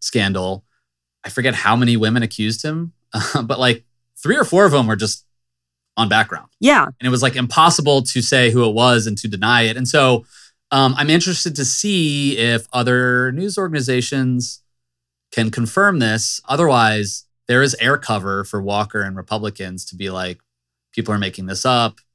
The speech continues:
Speaker 1: Like, there's no evidence," even though there is, is in the story, supposedly. I don't know. It's just,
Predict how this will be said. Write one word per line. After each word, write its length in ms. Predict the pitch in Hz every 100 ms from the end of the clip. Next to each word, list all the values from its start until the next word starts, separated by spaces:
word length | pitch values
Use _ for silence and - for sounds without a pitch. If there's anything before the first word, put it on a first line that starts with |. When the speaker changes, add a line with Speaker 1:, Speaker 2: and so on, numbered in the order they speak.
| _ _ _ -
Speaker 1:
Like, 160 | 90 85
there's 160 | 90
no 140 | 98 95
evidence," 540 | 104 107 107 98 -
even 160 | 98 92
though 100 | 87
there 140 | 92
is, 160 | 95 -
is 200 | 110 95
in 80 |
the 60 | 90
story, 380 | - 117 104 92
supposedly. 540 | - 104 104 90 92
I 60 | 147
don't 100 | 175
know. 100 | 120
It's 100 | -
just, 200 | 165